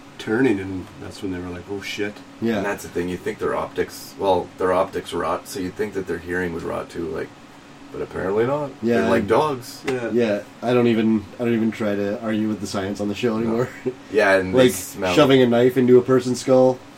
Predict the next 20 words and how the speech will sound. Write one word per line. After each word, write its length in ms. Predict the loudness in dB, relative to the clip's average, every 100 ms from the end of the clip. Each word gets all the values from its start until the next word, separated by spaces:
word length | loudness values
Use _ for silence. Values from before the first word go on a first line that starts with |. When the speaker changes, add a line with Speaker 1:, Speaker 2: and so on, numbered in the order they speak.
| -14
Speaker 2:
uh, 60 | -8
Speaker 3:
They 60 | -2 2
Speaker 2:
not 60 |
Speaker 3:
got 100 | 2
a 40 | 4
Speaker 2:
happening. 320 | 2 2 2
Speaker 3:
thick 0 |
blade. 320 | 0 0 -2 -2 0
<laughs> 540 | 6 8 10 10 10 6 8 6 6 0 -2 -10 -10 -10
Speaker 1:
Yeah, 180 | -8 -8
that'd 240 | -8 -8
be 80 | -8
Speaker 2:
They 40 | 2
Speaker 1:
pretty 180 | 6 8
Speaker 2:
just, 160 | 6 2 -14 -16 -6
just 200 | -4 4
so 200 | 6 8
easily, 300 | 8 6 4
just 220 | -2 -6 -10 -4 -4 -2
Speaker 1:
Yeah. 380 | 0 2 2